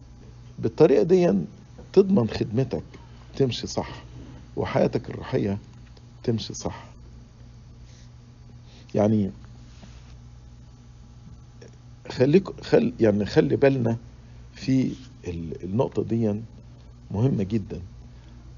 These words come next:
لأن الشيطان عشان يسيطر على واحد يبتدي يشككه في المدبر بتاعه،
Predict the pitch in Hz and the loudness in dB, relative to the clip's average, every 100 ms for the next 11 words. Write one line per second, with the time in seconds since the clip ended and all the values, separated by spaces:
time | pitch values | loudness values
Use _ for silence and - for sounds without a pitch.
0 | - - 92 - 110 104 95 92 87 - | -16 -8 -6 -2 0 0 0 -2 -4 -10
1 | - - - - 101 - 107 147 165 127 | -20 -20 -20 -12 -10 -6 -2 2 2 2
2 | 113 107 98 92 - 131 131 101 85 90 | 0 -2 -2 -2 0 0 0 -4 -4 -2
3 | 98 139 - 190 - - - - - - | 0 -2 -4 -8 -10 -20 -20 -20 -20 -20
4 | - - - - - 110 - 156 139 107 | -20 -20 -20 -16 -6 -6 0 2 4 2
5 | 92 - - 135 123 101 - 90 98 117 | -2 -6 -2 -2 -2 -6 -8 -4 2 2
6 | 127 107 - 104 131 - 196 | 2 0 -4 -2 0 0 -2